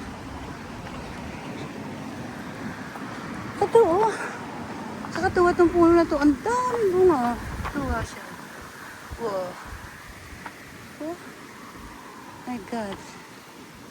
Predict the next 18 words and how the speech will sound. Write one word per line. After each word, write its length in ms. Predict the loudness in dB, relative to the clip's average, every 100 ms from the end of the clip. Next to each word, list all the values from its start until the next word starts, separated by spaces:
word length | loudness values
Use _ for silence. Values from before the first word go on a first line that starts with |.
| -18 -18 -18 -18 -18 -18 -18 -18 -16 -16 -16 -16 -16 -16 -14 -14 -14 -14 -14 -14 -14 -12 -12 -12 -10 -10 -8 -6 -6 -8 -8 -6 -6 -6 -6 -6
Katuwa 280 | -2 2 4
yung 160 | 4 4
mga 140 | 2
bunga 280 | 2 2 2
niya. 160 | 2 0
Oh, 80 | -2
ang 140 | -2
dami. 320 | -2 -4 -4 -6 -10 -14 -18 -18 -20 -20 -20 -20 -18 -20 -16 -14 -14 -16 -18 -18 -18 -18 -18 -16 -16 -16 -16 -16 -4
Oh, 80 | -2
but 160 | -2 -4 -4
yung 160 | -2 0
nasa 240 | 0 -2
taas, 320 | -4 -4 -4
ano 240 | -4 -4 -4
siya, 220 | -6 -6
mapula 340 | -6 -6 -6
na. 140 | -6 -10 -14 -18 -20 -20 -20 -20 -20 -20 -20 -20 -20 -20 -18 -12
Wow. 320 | -8 -8